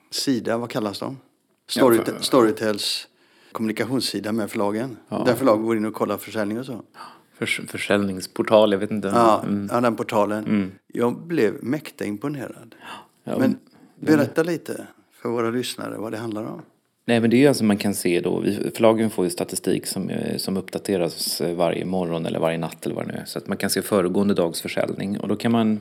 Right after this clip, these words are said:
Speaker 2: då kan man ju ställa in så man kan se, man kan se en viss titel. Och så kan man se hur många, man kan välja om man vill se antalet lyssningar eller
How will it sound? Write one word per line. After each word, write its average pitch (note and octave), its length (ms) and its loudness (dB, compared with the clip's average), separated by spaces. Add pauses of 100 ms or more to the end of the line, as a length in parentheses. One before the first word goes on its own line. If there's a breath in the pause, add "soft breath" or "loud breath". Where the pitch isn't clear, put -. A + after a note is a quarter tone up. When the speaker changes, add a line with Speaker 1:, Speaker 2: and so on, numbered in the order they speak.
(140)
Speaker 2:
då G#2+ 120 -4
kan - 120 -4
man C3+ 80 2
ju A#2+ 40 0
ställa F#2+ 240 2
in A#2+ 240 2
så - 120 -2
man G2+ 100 2
kan G2 160 -2
se, F2 340 -2
man F#2 140 -4
kan G#2 140 -4
se - 100 -4
en F#2+ 80 -2
viss - 180 -6
titel. - 500 -4
Och - 60 -14
så - 80 -12
kan A2 100 -2
man G#2 100 0
se F#2+ 100 -4
hur F#2+ 60 0
många, F2 280 -4 (480 loud breath)
man - 80 -4
kan G2+ 220 0
välja F#2+ 200 4
om F#2 80 0
man F#2 140 0
vill F#2+ 80 -2
se G#2+ 100 -2
antalet F#2 440 -4
lyssningar G#2+ 540 0
eller F#2 320 2